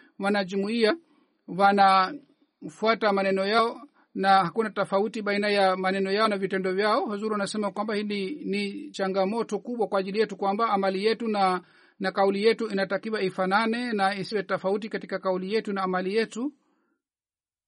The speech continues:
Iza Saheb ni mgeni kutoka Russia.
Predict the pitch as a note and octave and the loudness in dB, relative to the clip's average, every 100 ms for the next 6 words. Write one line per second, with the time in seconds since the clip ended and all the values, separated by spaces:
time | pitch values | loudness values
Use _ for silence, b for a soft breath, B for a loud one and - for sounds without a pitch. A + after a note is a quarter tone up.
0 | _ _ _ _ _ _ _ _ _ _ | _ _ _ _ _ _ _ _ _ _
1 | _ _ _ _ _ _ _ _ _ _ | _ _ _ _ _ _ _ _ _ _
2 | _ _ _ _ _ D4 _ _ _ _ | _ _ _ _ _ _ _ _ _ _
3 | _ G#3 A#3 A3+ A3 A3 G3+ G#3 G3+ G3 | _ -2 -2 0 0 0 0 -2 0 -2
4 | G3 F3+ F3+ G3+ A#3 G3 F#3 F3+ G#3 A#3 | -4 -4 0 2 2 0 0 0 0 -2
5 | G#3+ C#4 | -4 -6